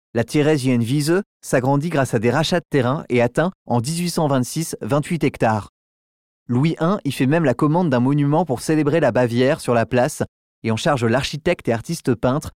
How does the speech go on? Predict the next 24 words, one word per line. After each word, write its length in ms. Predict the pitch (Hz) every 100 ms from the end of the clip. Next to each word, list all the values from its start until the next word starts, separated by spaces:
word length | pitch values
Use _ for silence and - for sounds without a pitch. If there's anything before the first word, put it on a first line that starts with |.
| -
Leo 240 | 123 160
von 180 | 143 123
Klenze. 460 | - 127 113 104 90 _ _ _ _ _ _ -
Ce 120 | 120
dernier 300 | 117 120 160
choisit 280 | 139 123 143
le 60 |
sculpteur 480 | 117 - 110 143 117
Ludwig 400 | 120 139 151 175
von 140 | 127
Schanthaler 560 | 113 143 127 123 120 151 165
pour 180 | 135 110
réaliser 360 | 135 139 135
une 100 | 160
statue 340 | 117 135 127 139
colossale 640 | - 180 147 151 127 151 - _ -
dont 80 | 120
les 100 | 123
plans 240 | 170 175
datent 160 | 147 113
de 80 |
dix-huit 320 | 107 143 156 151
cent 160 | 156
trente-sept. 540 | 127 123 - 107 -